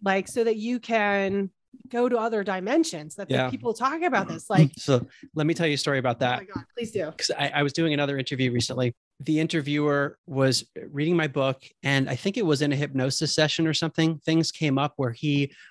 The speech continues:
Speaker 2: was going through a portal with beings. I don't remember exactly the story, but he said once he read about it in my book, he now thought that memory might have been a real one, 'cause he initially just dismissed it, that, "Oh, that's just something my mind made up." And then he, he read that people are reporting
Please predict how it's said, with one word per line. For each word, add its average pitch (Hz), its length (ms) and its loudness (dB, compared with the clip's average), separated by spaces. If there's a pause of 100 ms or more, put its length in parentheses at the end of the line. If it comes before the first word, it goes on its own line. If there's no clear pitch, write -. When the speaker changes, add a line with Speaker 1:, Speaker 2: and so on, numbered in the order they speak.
(100)
Speaker 2:
was 131 140 -2
going 151 280 2
through 151 200 -4
a 120 40 -4
portal 147 560 0
with 139 200 -4
beings. 143 460 0
I 147 60 2
don't 165 100 -2
remember 165 240 0
exactly 131 400 0
the 120 60 -2
story, 123 420 2 (260)
but 151 100 0
he 147 40 0
said 190 320 2 (200)
once 160 260 0
he 156 140 -2
read 143 260 2
about 131 340 0
it 131 80 -2
in 127 60 2
my 120 120 2
book, 135 260 0
he 156 140 -4
now 147 240 2
thought 143 240 0
that 131 140 0
memory 135 280 2
might 127 180 2
have 117 80 -2
been 120 120 0
a 120 60 -2
real 131 240 4
one, 123 200 -2
'cause 131 160 -10
he 143 60 2
initially 156 300 2
just 131 200 -6
dismissed 127 420 0
it, 156 160 2 (280)
that, 127 100 -6
"Oh, 147 160 2
that's 139 180 0
just 143 120 -4
something 135 240 0
my 127 120 2
mind 123 280 2
made 135 140 2
up." 151 140 2
And 131 120 2
then 131 100 0
he, 139 180 -4 (160)
he - 180 -6
read 123 300 0 (460)
that - 180 2
people 135 240 -2
are 127 100 4
reporting 127 640 0